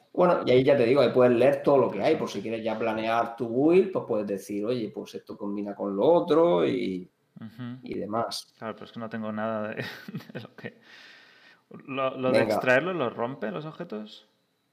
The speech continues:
Speaker 1: Sí.
Speaker 2: O sea,
Speaker 1: Vale.
Speaker 2: dejo de tenerlo. Hmm.
Speaker 1: Ujú.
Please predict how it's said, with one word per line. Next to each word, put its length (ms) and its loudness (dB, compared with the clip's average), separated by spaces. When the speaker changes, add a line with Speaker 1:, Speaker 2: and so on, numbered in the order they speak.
Speaker 1:
Sí. 400 -4
Speaker 2:
O 20 -20
sea, 120 -12
Speaker 1:
Vale. 140 -8
Speaker 2:
dejo 200 -6
de 80 -4
tenerlo. 420 -12
Hmm. 440 -18
Speaker 1:
Ujú. 180 -14